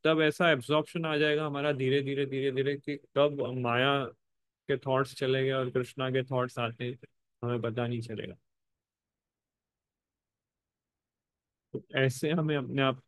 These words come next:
को prepare करना है। ठीक है? तो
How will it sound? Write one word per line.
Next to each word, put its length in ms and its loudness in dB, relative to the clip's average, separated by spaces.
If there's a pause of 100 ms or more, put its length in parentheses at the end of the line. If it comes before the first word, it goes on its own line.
को 220 6 (600)
prepare 340 6
करना 300 2
है। 80 -2
ठीक 1800 -20
है? 80 -2 (520)
तो 40 -4